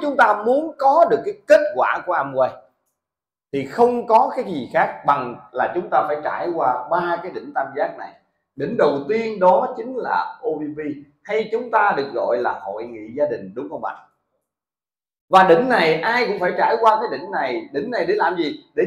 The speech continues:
cho họ biết được công ty, cho họ biết được sản phẩm, cho họ biết được chế độ, cho họ biết được những cái điều cơ bản, thì đây được gọi là cái người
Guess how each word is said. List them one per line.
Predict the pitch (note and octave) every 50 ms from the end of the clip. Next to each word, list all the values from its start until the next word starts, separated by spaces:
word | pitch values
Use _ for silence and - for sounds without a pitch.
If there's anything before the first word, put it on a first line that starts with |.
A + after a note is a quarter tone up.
| - -
cho | - -
họ | C#3+ C#3 C3+ D3 -
biết | B3+ C#4+ -
được | A#3 G#3+ - -
công | A3+ A3+ A3+ A3 A3
ty, | G#3+ A3+ A3+ A#3 A3+ G#3+ -
cho | A3+ A3
họ | A3 - C3 - -
biết | C4+ -
được | D#3 C3+ -
sản | - - - - - G3 -
phẩm, | - G#2 G#2 - - -
cho | -
họ | F#3 D#4 B3 G#3+ - - - G#3
biết | B3 - -
được | A2+ G#2 _ _ _ _ -
chế | G#3+ C4 D4 -
độ, | - - - - - - _ _ _ _ _ _ _ _ _ _ _ _ _ -
cho | B3 C4
họ | C4+ A#3+ D#3 C#3+ C#3 D3+ F#3
biết | A3+ D4+ E4+ - -
được | E3+ D3+ C#3 C3+
những | D3 E3
cái | A3+ A3+
điều | E3+ C#3+ B2 - - -
cơ | - B3+ B3 B3 B3 A#3 -
bản, | - A3 - - G#3 A#3 A#3
thì | - C#3+ - -
đây | F#3+ G#3 A3 A3
được | E3+ C#3 B2 - -
gọi | A#2 A2+ A2 A#2+ C3+
là | C3 C3 A#2+ - - -
cái | F3+
người | F3+ D3+ B2 A2+ G#2+ G2+